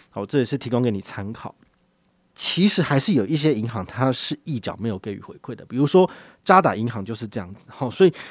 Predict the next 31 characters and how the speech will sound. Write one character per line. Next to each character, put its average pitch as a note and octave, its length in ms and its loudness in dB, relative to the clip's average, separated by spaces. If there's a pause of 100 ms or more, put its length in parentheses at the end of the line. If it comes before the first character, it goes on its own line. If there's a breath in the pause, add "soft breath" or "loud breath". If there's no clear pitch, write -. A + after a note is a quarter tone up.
(140 loud breath)
渣 G#3 140 6
打 D3 140 0
之 D3+ 120 -6
前 A#2+ 160 0
在 D3+ 120 2
推 C#3+ 200 0
出 C#3 140 0
现 C#3+ 180 0
金 C#3+ 140 -2
回 A#2 160 -4
馈 D3 140 -2
预 C3+ 100 2
期 - 160 -8
感 - 160 -10
一 C#3+ 80 -8
点 A2+ 160 -6
八 A2+ 100 -6
八 A2+ 140 -4
趴 G#2+ 220 -10
的 G2 40 -12
时 G2+ 80 -12
候， A2 120 -6 (280 loud breath)
他 E3+ 140 -2
当 F3 160 4
初 F3 100 -6
打 G2+ 260 -2
的 G#2 300 -8 (340 soft breath)
口 G#2 200 -2
号 C3+ 180 0
是 B2 160 -4
叫 A#2 300 -2